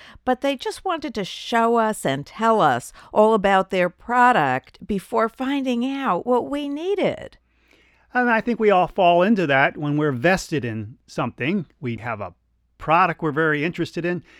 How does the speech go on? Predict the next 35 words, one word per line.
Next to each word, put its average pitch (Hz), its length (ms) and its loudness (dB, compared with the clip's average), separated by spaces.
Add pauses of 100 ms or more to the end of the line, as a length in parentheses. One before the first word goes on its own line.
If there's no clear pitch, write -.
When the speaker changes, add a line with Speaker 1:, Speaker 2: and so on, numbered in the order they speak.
(140)
Speaker 2:
just 240 240 -2
like 208 180 0
the 143 140 -6
grade 185 280 0
school 175 240 -4
teacher 160 460 -6
would 143 120 -8
have 151 360 -4 (400)
young 170 300 0
students 175 480 -2
bring 175 280 0
in 175 240 2
something 175 380 -4
they're 180 120 -2
very 190 300 -2
proud 196 400 2
of 185 160 2
and 190 160 -4
talk 254 300 2
about 113 300 -2
it. - 160 -18 (580)
But 165 160 -12
maybe 202 200 -2
that's 180 280 -4
just - 240 -10 (420)
learning 156 500 -2 (340)
presentation 170 760 0
skills. - 540 -8 (640)
Speaker 1:
Right, 247 480 -2
and 240 220 -2
presentation 254 840 -4
skills 170 440 -4
are 175 80 -4
certainly 202 440 -4
important, 190 720 -2